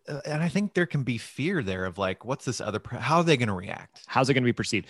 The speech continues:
Speaker 1: Ha-,
Speaker 2: But I think that's
Speaker 1: right.
Speaker 2: in an environment that they haven't been trained how to receive it well.
Speaker 1: Right, which comes back to stating it. It's like, you're gonna, day one, you're gonna be expected to give feedback
Speaker 2: Yep.
Speaker 1: and receive it.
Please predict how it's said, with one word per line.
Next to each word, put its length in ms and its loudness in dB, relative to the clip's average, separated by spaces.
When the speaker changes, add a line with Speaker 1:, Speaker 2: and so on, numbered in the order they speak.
Speaker 1:
Ha-, 120 0
Speaker 2:
But 120 6
I 80 6
think 200 4
that's 180 6
Speaker 1:
right. 80 4
Speaker 2:
in 60 2
an 80 2
environment 460 4
that 80 -4
they 120 0
haven't 260 -2
been 100 -4
trained 320 2
how 80 -2
to 100 2
receive 400 6
it 120 2
well. 440 -4
Speaker 1:
Right, 320 4
which 280 -4
comes 340 4
back 440 0
to 120 -10
stating 560 2
it. 100 -6
It's 140 -10
like, 200 -8
you're 220 0
gonna, 320 0
day 280 2
one, 280 0
you're 120 -2
gonna 300 -4
be 320 -2
expected 500 -8
to 140 -10
give 320 -8
feedback 680 -8
Speaker 2:
Yep. 380 -6
Speaker 1:
and 180 0
receive 540 -4
it. 180 -10